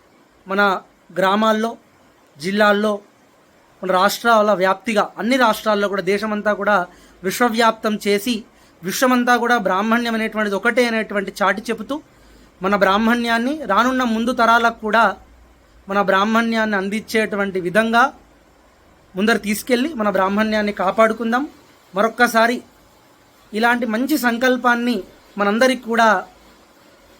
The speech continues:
అందిస్తున్నటువంటి శ్రీ యజ్ఞం పవన్ కుమార్ శర్మ అన్నయ్య గారికి మరొక్కసారి ప్రత్యేక ధన్యవాదాలు తెలుపుతూ, నా వంతు సహాయ సహకారాలు కూడా నేను తప్పక ఇస్తాను. నేను రెండు వేల పదిహేను నుంచి కూడా భారతీయ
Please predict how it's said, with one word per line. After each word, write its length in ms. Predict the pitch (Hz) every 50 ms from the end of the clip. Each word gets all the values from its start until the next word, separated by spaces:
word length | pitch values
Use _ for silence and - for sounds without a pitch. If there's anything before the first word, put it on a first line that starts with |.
| _ _ _ _ _ - 202
అందిస్తున్నటువంటి 840 | 208 240 262 254 247 - 262 240 233 226 226 214 208 202 196 220 208 190 - - - - -
శ్రీ 180 | - 233 240 226 214 190 - _ - -
యజ్ఞం 300 | 208 185 175 175 240 254 254 240
పవన్ 200 | 202 208 226 226
కుమార్ 220 | 247 226 226 220 214 -
శర్మ 160 | 208 208 208 196
అన్నయ్య 240 | 190 202 208 208 202
గారికి 180 | 202 196 190 190
మరొక్కసారి 480 | 190 196 190 - 214 - 220 226 226 220 - - -
ప్రత్యేక 320 | 190 185 - - 240 226 220 175
ధన్యవాదాలు 480 | 185 196 208 220 220 220 214 214 208 208 -
తెలుపుతూ, 260 | 220 220 220 - 294 339 - - - - - - - - - - - - - - - - - - _ _ _ _ _ _ _ _ - - _ _ _ _ - - _ - _ - - -
నా 160 | 190 196 202 220
వంతు 260 | 233 247 262 262 285
సహాయ 420 | 269 - 226 196 202 220 233 247 247 247
సహకారాలు 560 | 247 - 208 214 220 220 233 233 226 226 226 208
కూడా 120 | 226 233 226
నేను 120 | 220 214 -
తప్పక 240 | 190 - - 220 208 214 196 -
ఇస్తాను. 320 | - - 220 214 220 277 - _ _ - -
నేను 140 | 208 214 202 202
రెండు 120 | 208 226 233
వేల 120 | 240 240
పదిహేను 420 | 240 220 226 190 214 220 233 240 233 226
నుంచి 200 | 233 226 226 240 240 214
కూడా 180 | 220 196 226 240 214 185 208 - - _ _ _ _ _ _ _ _ _ _ _ _ _ _ _ _ _ _ _ _ _ _ _ -
భారతీయ 460 | 160 147 175 196 220 220 240 240 233